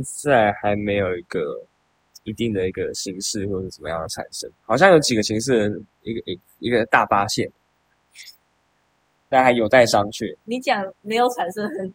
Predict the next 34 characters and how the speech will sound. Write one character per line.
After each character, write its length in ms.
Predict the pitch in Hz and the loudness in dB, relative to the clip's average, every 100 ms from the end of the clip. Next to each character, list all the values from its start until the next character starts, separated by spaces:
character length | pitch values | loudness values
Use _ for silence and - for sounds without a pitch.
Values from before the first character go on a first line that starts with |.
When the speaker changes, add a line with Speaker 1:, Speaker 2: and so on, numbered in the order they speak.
| _ - | _ -4
Speaker 2:
搞， 220 | 185 185 | -2 -2
你 80 | 208 | 0
这 80 | |
样 80 | 262 | 0
我 60 | 233 | 0
很 140 | 202 - | -4 -6
没 80 | 165 | -4
用。 140 | 233 262 302 294 - | 2 4 2 0 -4
Speaker 1:
不 160 | 143 165 | 2 8
会 180 | 208 | 10
啊， 160 | 180 156 | 10 10
不 140 | 160 | 6
会 160 | 165 156 | 2 4
啊， 120 | 127 131 | 2 0
我 140 | 139 | -4
觉 120 | 135 | -2
得 80 | 151 | -2
都 140 | 156 151 | 0 0
是 160 | 147 | 0
一 100 | 135 | -2
个 240 | 123 107 - _ _ _ _ _ _ | -2 -2 -6 _ _ _ _ _ _
激 140 | 151 | -6
进 140 | 147 151 | 0 0
的 80 | 127 | 0
讨 200 | 98 92 | -2 -4
论， 160 | 98 - | -8 -12
这 100 | 120 | -14
是 40 | |
必 160 | 120 113 | -8 -8
须 180 | - 98 | -8 -14
的， 60 | 95 | -14
Speaker 2:
啊。 20 | |
Speaker 1:
所 160 | - 123 | -4 -2
以 160 | 110 | -2